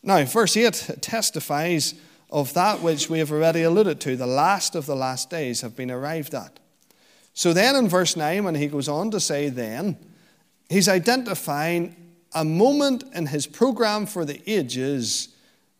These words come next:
that is clear to see. A point in human history that can be, uh, looked at and interpreted without any shadow of a doubt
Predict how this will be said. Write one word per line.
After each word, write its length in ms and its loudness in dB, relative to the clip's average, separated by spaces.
that 420 2
is 600 -2
clear 500 -2
to 160 -10
see. 460 -6
A 80 2
point 480 2
in 160 -2
human 500 2
history 540 0
that 240 -4
can 160 -8
be, 180 -4
uh, 180 0
looked 380 4
at 360 -2
and 160 2
interpreted 760 0
without 320 -4
any 240 0
shadow 560 2
of 140 0
a 100 -4
doubt 460 -2